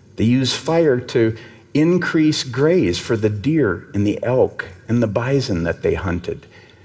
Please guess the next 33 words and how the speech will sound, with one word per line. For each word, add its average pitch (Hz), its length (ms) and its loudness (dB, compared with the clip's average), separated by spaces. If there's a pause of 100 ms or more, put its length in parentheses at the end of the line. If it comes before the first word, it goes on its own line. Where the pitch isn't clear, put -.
(180)
And 101 160 0
most 135 360 0
importantly, 98 800 0 (160)
they 123 140 0
figured 135 400 0
out 143 200 0
if 98 180 -2
they 98 140 0
burned 156 480 2
in 139 140 2
the 110 80 0
spring 127 360 -2
and 120 160 2
the 101 40 0
fall, 113 580 -4 (800)
they 113 100 0
could 113 180 -2
avoid 110 580 0
the 95 120 -2
out-of-control 95 960 0
fires 82 560 -4
of 87 160 -8
summer. 95 400 -4 (1120)
European 175 520 2
settlement, 180 640 0
it 120 100 2
occurred 151 380 0
much 156 320 0
later, 160 420 2 (460)
in 120 100 2
the 123 60 0
mid-eighteen 147 680 2
hundreds. 131 500 0